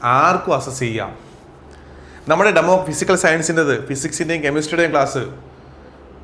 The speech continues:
നാച്ചുറൽ സയൻസിൽ, അതേ കണക്ക് തന്നെ ഇംഗ്ലീഷിൽ, മാത്സിൽ, എല്ലാത്തിലും ഡെമോ ക്ലാസ്സുകളുണ്ട്.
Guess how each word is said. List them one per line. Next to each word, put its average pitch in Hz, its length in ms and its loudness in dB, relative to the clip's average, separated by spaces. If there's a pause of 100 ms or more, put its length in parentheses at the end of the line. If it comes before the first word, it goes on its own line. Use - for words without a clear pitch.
(160)
നാച്ചുറൽ 156 340 2
സയൻസിൽ, 170 540 -2 (300)
അതേ 156 140 2
കണക്ക് 190 160 -2
തന്നെ 175 100 -6
ഇംഗ്ലീഷിൽ, 180 440 -4
മാത്സിൽ, 135 460 -2
എല്ലാത്തിലും 196 600 -2
ഡെമോ 170 280 -2
ക്ലാസ്സുകളുണ്ട്. 160 580 -2